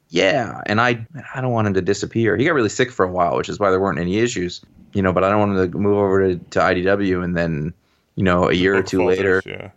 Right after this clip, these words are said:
Speaker 1: Yeah, that would be, that would be such a bummer. It's such a stalwart, like, and, but, you know, and I'm only, I'm only, I'm partially responsible, you know, like, I, you know, you don't, you don't get every issue,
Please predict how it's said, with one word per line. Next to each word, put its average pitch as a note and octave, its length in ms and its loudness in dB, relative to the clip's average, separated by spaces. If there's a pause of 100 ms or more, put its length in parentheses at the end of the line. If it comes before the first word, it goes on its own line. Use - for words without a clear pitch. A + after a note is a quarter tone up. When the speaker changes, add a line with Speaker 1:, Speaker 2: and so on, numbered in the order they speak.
(320)
Speaker 1:
Yeah, G#3 560 -2
that B2 140 0
would C#3+ 100 -6
be, C#3+ 120 -2
that D3 140 0
would D3 120 0
be C#3 80 -4
such C3 180 -4
a A#2+ 60 0
bummer. B2 280 0
It's - 160 -10
such - 200 -4
a F#2 120 0 (1040)
stalwart, A#2 640 -2
like, G2 280 -8
and, G3+ 180 0
but, G3 220 0
you F#3 80 2
know, C#3+ 120 0
and D#3 140 0
I'm F#3+ 140 2
only, F#3 200 0
I'm F3 140 0
only, F3 260 -2
I'm D#3 120 0
partially G#3 300 -2
responsible, D#3+ 580 -4
you C3 100 -4
know, B2+ 140 2
like, A#2 120 2
I, A#2+ 200 -4
you C3 120 -6
know, A2+ 60 0
you A2 140 -4
don't, A2+ 200 -2
you A2+ 120 -2
don't B2+ 200 -2
get C3 140 4
every C3 300 2
issue, F#2+ 320 -2